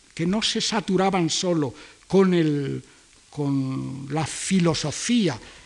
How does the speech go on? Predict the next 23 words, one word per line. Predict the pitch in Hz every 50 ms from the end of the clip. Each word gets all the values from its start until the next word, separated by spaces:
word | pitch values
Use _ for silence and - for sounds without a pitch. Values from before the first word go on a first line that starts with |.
| - -
de | - 147 139 143 156 151 143
lo, | 139 139 127 131 - - -
mm, | - 151 135
pragmática | 123 - - 147 139 - - 160 190 220 220 220 - 170 143 - 135 123 - _ _ _ _ _
de | - 139 127 139
hacer | 127 - - - 202 208 190 170 139 - - - _ _ _
profesionales, | - 170 170 - 180 160 - 165 151 147 170 185 180 156 131 120 - - - - - - - - 196
eh, | 160 147 139 131 127 - 147
y | 143
de | 135 139
hacer | 120 - 170 170
hombres | 175 180 180 165 151 139 - - -
útiles | 214 233 226 - 151 139 143 143 -
de, | 214 214 - -
a | - 190
su, | 180 - 190
para | 185 - - 208 208
su | - - 147
tiempo | 135 - 175 190 208 202 - 214 220 226 -
o | 139
de | 131 196
su | - - 160
tiempo, | 151 - 180 185 190 185 202 190